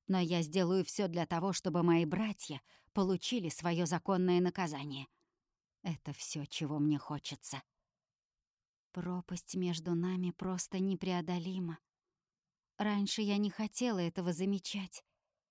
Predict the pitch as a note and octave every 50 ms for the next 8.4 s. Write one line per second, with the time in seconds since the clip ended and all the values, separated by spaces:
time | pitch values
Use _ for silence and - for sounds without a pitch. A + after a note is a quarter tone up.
0 | _ - A#3 A3+ G3+ - A3 G#3 - - A3+ A3+ A#3+ A#3 G#3+ G3+ A3 - - -
1 | A#3+ A3 A#3+ A#3 - A#3+ A3+ A3+ A3 A3 G#3+ - - A3+ A3 G#3+ G3 E3+ F#3+ -
2 | G3 F#3 - - G#3+ A3 G#3+ F#3 F#3+ A3 A3+ G3+ F#3+ G#3+ G#3+ G#3 D#3+ E3+ F3 -
3 | _ _ _ _ _ _ - A3 G3+ E3+ E3 F#3 F#3+ F#3+ F#3 F#3 E3+ - - -
4 | G3+ F3+ F#3+ - - - A3 G#3 F#3 F3 F3+ F#3+ G3+ G#3+ G3+ F#3+ F3+ F3 E3 _
5 | _ _ _ _ _ _ _ _ _ _ _ - F#3+ F3+ F3 E3+ _ - G3+ F#3+
6 | - - G3 F3 - - - G#3 G3+ F3 D3+ E3+ - - - F#3+ F3 E3 - -
7 | - F#3 F3 - G#3 G3 F3 - - F3+ E3+ E3+ F#3 F3+ F3 E3+ - - - F#3+
8 | - - F#3+ F3+ E3+ D#3+ D#3